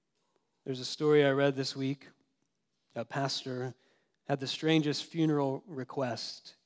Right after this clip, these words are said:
Uh, somebody had passed away in his congregation, and she said, "I have one request, that when I'm lying in the casket, I want to be holding a fork." So she was there holding the fork. And he said while he was giving, um,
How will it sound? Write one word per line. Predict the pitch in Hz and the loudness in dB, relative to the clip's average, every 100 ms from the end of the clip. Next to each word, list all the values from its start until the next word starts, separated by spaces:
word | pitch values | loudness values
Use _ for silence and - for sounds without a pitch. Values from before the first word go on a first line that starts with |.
| _ _ _ _ _ | _ _ _ _ _
Uh, | 123 | -16
somebody | - 127 123 | -12 -8 -8
had | |
passed | - 131 - | -6 -6 -6
away | 135 135 | -6 -2
in | 135 | -2
his | 131 | -2
congregation, | - 131 123 120 127 131 - 113 | -4 -6 -6 -6 -6 -6 -10 -12
and | 110 | -10
she | 110 123 | -10 -12
said, | 117 120 117 110 110 _ _ _ _ _ - | -10 -8 -8 -8 -14 _ _ _ _ _ -12
"I | |
have | 117 113 | -12 -6
one | 131 156 | -2 0
request, | 165 - 117 147 - - - _ _ _ _ _ | 0 -2 -4 -6 -8 -18 -20 _ _ _ _ _
that | 117 | -8
when | 127 | -4
I'm | 131 127 | -4 -2
lying | 127 135 135 135 143 | -2 0 0 -4 -8
in | 131 | -8
the | 131 | -8
casket, | 139 135 123 - 120 | -2 0 0 -6 -10
I | 110 | -10
want | 110 120 | -8 -8
to | |
be | 117 | -8
holding | 113 120 113 107 104 - | -10 -12 -12 -14 -14 -16
a | |
fork." | - 160 95 _ _ _ _ _ _ _ _ _ _ _ _ _ _ _ | -10 -8 -8 _ _ _ _ _ _ _ _ _ _ _ _ _ _ _
So | - | -20
she | - 107 | -18 -16
was | 101 | -14
there | 101 107 107 - _ _ _ _ | -14 -12 -14 -16 _ _ _ _
holding | - 113 117 | -14 -8 -6
the | 120 | -6
fork. | 165 147 107 | -4 -4 -6
And | 117 110 110 | -12 -14 -12
he | 127 | -10
said | - 127 | -10 -8
while | 127 131 | -4 -2
he | 131 | -2
was | 123 117 | -6 -6
giving, | 135 131 131 123 113 _ _ _ _ _ _ _ - | -4 -2 -2 -2 -8 _ _ _ _ _ _ _ -14
um, | 117 107 104 | -10 -10 -12